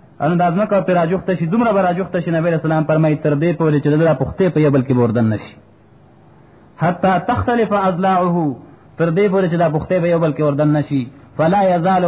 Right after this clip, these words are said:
معذبا، معذبا حتی یبعثه الله فی، من مضجع-، من مضجعه ذلک، دله به تر قیامته پورې عذاب ورکولی شي، تر څو چې قیامت نه قایم شوی. دارنګه ډېر حدیث دي، خو سړی پوره وضاحت سره نشي ویلی. تر دې پورې یو حدیث پاک کې راځي،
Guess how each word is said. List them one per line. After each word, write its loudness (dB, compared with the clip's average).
معذبا، -2
معذبا 0
حتی -4
یبعثه -2
الله 0
فی، -4
من 0
مضجع-، -2
من 0
مضجعه 0
ذلک، 2
دله 4
به 2
تر 0
قیامته 2
پورې 2
عذاب 2
ورکولی 0
شي، 0
تر -2
څو -2
چې -4
قیامت 0
نه -2
قایم -6
شوی. -12
دارنګه 2
ډېر 2
حدیث 0
دي، -4
خو -4
سړی 0
پوره 2
وضاحت 0
سره 0
نشي -2
ویلی. 2
تر -2
دې 0
پورې 0
یو 2
حدیث -2
پاک 0
کې 0
راځي، 0